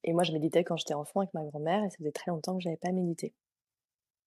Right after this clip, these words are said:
Et lui, il me propose une forme de méditation, il me dit : « Voilà, pendant dix minutes, juste dans la respiration, et à un moment, tu peux te poser une question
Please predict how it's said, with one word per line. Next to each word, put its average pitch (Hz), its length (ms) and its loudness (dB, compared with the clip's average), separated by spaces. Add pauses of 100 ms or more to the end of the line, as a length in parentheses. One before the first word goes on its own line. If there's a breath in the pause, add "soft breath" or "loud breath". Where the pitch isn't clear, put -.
(640 loud breath)
Et 196 120 8
lui, 196 260 6
il 226 60 8
me 170 60 6
propose 196 340 0
une 175 80 4
forme 233 220 6
de 214 80 8
méditation, 180 440 2
il 294 40 0
me 247 40 2
dit : « 196 120 0
Voilà, 214 180 0
pendant 170 240 -4
dix 180 160 -2
minutes, 190 440 -2
juste 196 180 -8
dans 208 80 -6
la 170 100 -4
respiration, 180 720 -4 (600 soft breath)
et 196 80 8
à - 20 6
un 185 40 6
moment, 190 260 6
tu - 120 -6
peux - 160 -10
te 202 120 -2
poser 233 380 6
une 208 160 6
question 233 500 2